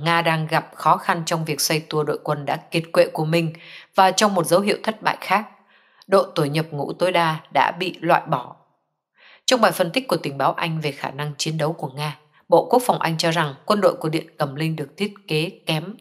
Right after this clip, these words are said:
cho sự chiếm đóng lâu dài hoặc một cuộc chiến tranh tiêu hao, đòi hỏi một phần rất lớn lực lượng bộ binh của Nga. Đó chính xác là tình cảnh của cuộc xung đột hiện nay. Quân đội Nga không có sẵn quân số để dễ dàng điều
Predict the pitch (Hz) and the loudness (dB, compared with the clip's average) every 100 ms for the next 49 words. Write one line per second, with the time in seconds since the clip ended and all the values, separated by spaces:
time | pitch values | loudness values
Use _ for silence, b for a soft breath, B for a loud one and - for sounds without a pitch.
0 | _ - 165 151 139 143 160 - - 156 | _ -4 0 0 0 -4 -6 -8 -6 -4
1 | 156 160 147 190 185 180 160 135 B B | -4 -2 -2 0 0 4 2 0 B B
2 | B 196 175 170 160 156 - 185 214 180 | B 2 4 0 -2 -6 -4 -4 -2 -2
3 | 165 185 170 190 185 B B 202 175 160 | -2 -4 2 2 2 B B 2 4 4
4 | 160 165 175 160 214 196 185 240 233 175 | 2 0 0 0 -2 2 2 2 -4 -4
5 | - 165 175 175 165 143 143 165 160 B | -2 -4 -4 -8 -6 -6 -2 -2 -2 B
6 | B - 175 208 202 202 262 277 196 - | B 2 4 4 -2 2 0 0 -4 -4
7 | 160 156 131 131 147 147 156 170 156 143 | -6 -4 -6 -6 -10 -8 -6 -6 -6 -8
8 | - 151 147 151 143 _ _ b b b | -8 -12 -6 -6 -6 _ _ b b b
9 | b b 247 220 - 170 165 165 180 156 | b b 0 0 -2 0 -2 0 -2 -2
10 | 170 185 - 170 208 - 170 160 151 160 | -2 -2 -2 -4 -6 -6 -4 -2 -2 -2
11 | 214 147 123 151 190 175 156 151 | -2 -6 -4 -6 -2 -2 -4 -6